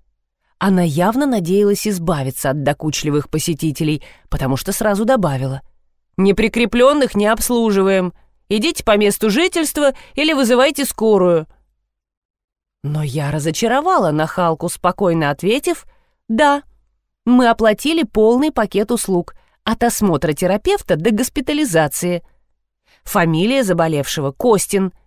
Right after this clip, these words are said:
имя Владимир». Протяжно вздохнув, девушка взяла мышку, уставилась в монитор компьютера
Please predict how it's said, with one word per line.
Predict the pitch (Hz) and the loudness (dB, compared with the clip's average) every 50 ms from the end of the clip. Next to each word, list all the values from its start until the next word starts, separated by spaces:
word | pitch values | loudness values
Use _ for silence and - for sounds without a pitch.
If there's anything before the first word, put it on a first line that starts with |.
| _ _ _ | _ _ _
имя | - 285 320 359 359 370 330 | -2 0 2 2 2 2 2
Владимир». | 294 233 190 180 156 147 151 147 147 151 147 - _ _ _ _ _ _ _ _ _ _ _ _ _ _ _ _ _ _ _ _ _ _ _ _ _ _ _ _ _ _ | 2 2 2 2 2 0 0 0 -2 -2 -4 -8 _ _ _ _ _ _ _ _ _ _ _ _ _ _ _ _ _ _ _ _ _ _ _ _ _ _ _ _ _ _
Протяжно | - 190 208 214 - - 185 165 147 131 143 147 147 | -2 -2 -2 -2 -2 -4 -4 -4 -4 -4 -4 -4 -4
вздохнув, | 151 135 - - 175 190 - - 302 339 381 381 - - - - - _ _ _ _ _ _ _ - | -4 -6 -4 -2 -2 -2 -2 -4 -4 -4 -4 -4 -8 -14 -20 -20 -20 _ _ _ _ _ _ _ -6
девушка | 233 381 403 339 214 - - - 151 | -2 -2 0 0 -2 -4 -6 -6 -6
взяла | 135 143 123 123 143 139 139 127 120 | -6 -4 -4 -4 -4 -4 -4 -4 -6
мышку, | 120 139 226 302 349 - - - 339 339 - - _ _ _ _ _ _ | -6 -4 -4 -4 -4 -4 -4 -6 -6 -6 -6 -12 _ _ _ _ _ _
уставилась | - 247 247 - - 403 320 196 147 135 - - | -6 -6 -4 -2 -2 -2 0 0 -2 -4 -4 -6
в | 123 | -6
монитор | 135 151 160 165 - 190 190 190 | -4 -2 -2 -2 0 -2 -2 -2
компьютера | - 233 254 269 - 403 415 403 - 359 339 330 | -2 -2 -4 -2 0 -2 -2 0 -2 -2 -2 -2